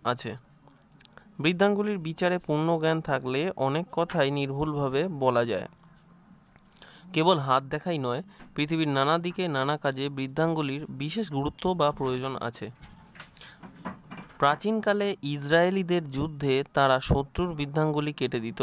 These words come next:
অর্থাৎ তাদের অকর্মণ্য করে দিত। ব্রিটিশ আমলে ভারতীয় তাঁতিদের হাতে বুড়ো আঙুল কেটে দেওয়া হতো, যাতে তারা সূক্ষ্ম মসলিন কাপড়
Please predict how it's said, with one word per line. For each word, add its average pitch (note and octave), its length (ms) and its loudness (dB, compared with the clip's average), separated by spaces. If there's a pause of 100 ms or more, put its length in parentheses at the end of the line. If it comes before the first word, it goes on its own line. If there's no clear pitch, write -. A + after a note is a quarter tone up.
(520)
অর্থাৎ D#3+ 320 0
তাদের C3+ 300 0 (240)
অকর্মণ্য F3 520 0
করে B2+ 280 -4
দিত। A#2+ 140 -6 (920)
ব্রিটিশ F3+ 380 -2
আমলে F#3+ 360 6 (240)
ভারতীয় E3 420 2
তাঁতিদের E3+ 520 -4
হাতে C#3 400 -4 (240)
বুড়ো D3+ 300 0
আঙুল D3+ 220 0
কেটে C3 300 -4
দেওয়া B2+ 220 2
হতো, C3 200 -4 (240)
যাতে C3+ 240 0
তারা C3+ 160 0
সূক্ষ্ম D#3 340 -4 (140)
মসলিন F3+ 380 -2
কাপড় C#3+ 360 -2